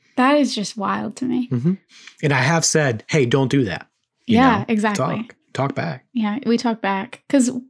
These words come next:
Speaker 1: guys, we know this. We're never really alone.
Speaker 2: Mm, not really.
Speaker 1: And not to mention, radio static has always had a way of just spooking me. But we will talk more about that, I promise, when we get to the tale of Station one oh one.
Speaker 2: Yeah, we
Speaker 1: Point
Speaker 2: will.
Speaker 1: something.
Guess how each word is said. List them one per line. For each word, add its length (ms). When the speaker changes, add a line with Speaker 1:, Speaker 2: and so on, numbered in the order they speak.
Speaker 1:
guys, 520
we 120
know 160
this. 420
We're 100
never 280
really 260
alone. 400
Speaker 2:
Mm, 580
not 140
really. 360
Speaker 1:
And 480
not 200
to 60
mention, 440
radio 300
static 360
has 160
always 380
had 120
a 60
way 280
of 160
just 440
spooking 420
me. 360
But 100
we 160
will 140
talk 260
more 160
about 200
that, 260
I 60
promise, 640
when 140
we 80
get 180
to 240
the 100
tale 280
of 120
Station 320
one 120
oh 80
one. 420
Speaker 2:
Yeah, 200
we 60
Speaker 1:
Point 220
Speaker 2:
will. 60
Speaker 1:
something. 440